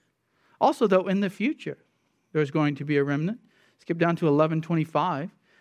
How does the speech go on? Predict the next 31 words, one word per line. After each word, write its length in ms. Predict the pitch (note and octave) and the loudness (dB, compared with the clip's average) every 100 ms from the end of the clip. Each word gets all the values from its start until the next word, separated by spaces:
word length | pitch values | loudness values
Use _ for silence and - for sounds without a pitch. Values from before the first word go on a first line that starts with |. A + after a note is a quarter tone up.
| _ | _
"For 140 | - E3+ | -2 0
I 80 | E3 | 2
do 100 | F#3 | 2
not 180 | G3+ | 2
want 280 | E3+ F3+ - | 2 -2 -2
you, 60 | G3 | 0
brothers, 280 | E3 F#3+ G#3 | 2 4 0
to 80 | F#3+ | 0
be 160 | G3+ G#3 | -2 2
uninformed 640 | D#3 A3 G#3+ G#3 B3+ G#3 | 2 0 0 -2 0 2
of 100 | F3 | 2
this 160 | G3+ - | 0 -2
mystery." 340 | A3+ - C#3+ | -6 -4 -2
There's 140 | D3+ | 0
a 60 | D#3+ | 2
lot 120 | F3 | 0
of 60 | F#3+ | 0
confusion 480 | G#3+ F3 A#3 A#3+ F#3+ | -4 -2 -2 0 0
about 280 | D3+ B2+ | 0 -2
this. 180 | - C3 | -4 -8
There 100 | E3 | -10
still 220 | - F#3 | -2 0
is 100 | G3 | 0
today. 400 | G3 G#3+ A#3 B3+ - _ _ _ _ _ _ _ _ _ _ | 0 -2 -2 -2 -14 _ _ _ _ _ _ _ _ _ _
"So 140 | - G#3 | 0 2
that 140 | F#3+ | 2
you 60 | G#3 | 0
will 80 | G3 | 2
not 300 | D3+ D#3+ G#3 | 2 0 -2
be 120 | B3 | -4
wise 800 | D3 A#2+ B2 D#3+ A#3+ - _ | -2 -2 -2 -4 -8 -14 _